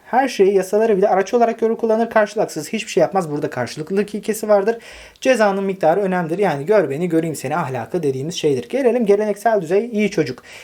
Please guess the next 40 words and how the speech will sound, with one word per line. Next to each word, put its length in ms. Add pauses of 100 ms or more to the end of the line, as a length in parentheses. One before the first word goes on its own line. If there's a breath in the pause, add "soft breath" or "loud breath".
(140 loud breath)
Diğer 180
adı 240
da 320
kişisel, 420 (120)
e, 140
kişiler 240
arası 220
uyumdur. 300 (320 loud breath)
Başkalarına 520
iyi 240
görünme 340
ve 180 (240)
onların 320
onayını 360
almaya 300
çalışır. 400
Yani 320
burada 260
ait 360
olma 380 (120)
ön 180
plana 340
çıkıyor. 420
Bir 160
gruba 320
ait 300
olma, 280
insanlar 420
tarafından 360
kabul 240
görme. 480 (500 loud breath)
Kanun 380
ve 100
düzen, 280
burada 240
da 80
temel 300
eğilim 220
kanunlara 500
uymadır. 500